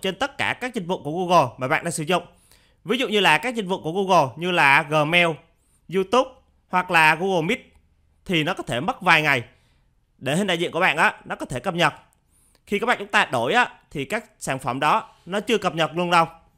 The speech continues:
Nó có thể mất vài ngày nha. Rồi sau đó các bạn chúng ta sẽ bấm đã hiểu này. Thì các bạn thấy ở đây này, nó cập nhật ảnh đại diện cho tôi luôn.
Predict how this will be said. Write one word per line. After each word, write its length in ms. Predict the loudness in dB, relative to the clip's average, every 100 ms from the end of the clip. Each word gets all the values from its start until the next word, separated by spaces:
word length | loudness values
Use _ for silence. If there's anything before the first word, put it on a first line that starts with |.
| _
Nó 100 | -10
có 80 | -8
thể 120 | -6
mất 180 | -6 -2
vài 140 | -2 2
ngày 200 | 0 2
nha. 300 | 2 2 -4 _ _ _ _ _
Rồi 140 | -6 -4
sau 120 | -2
đó 100 | -4
các 80 | -2
bạn 120 | -4
chúng 100 | -4
ta 100 | -8
sẽ 120 | -6
bấm 140 | -6 -4
đã 80 |
hiểu 200 | -4 -4
này. 140 | -6 -10 _ _ _ _ _ _ _ _ _ _ _ _ _ _ _ _ -2
Thì 100 | 0
các 80 |
bạn 100 | 0
thấy 100 | 2
ở 40 | 4
đây 140 | 6
này, 200 | 4 -2 -8 _ _ _ _ _ _ _ _ _ _
nó 400 | -2 0 2 -2
cập 240 | -4 -4
nhật 180 | -2 -4 -4 _ _
ảnh 100 | -4
đại 120 | -2
diện 160 | -2 -4
cho 240 | -4 -2
tôi 200 | 0 2
luôn. 180 | 2 0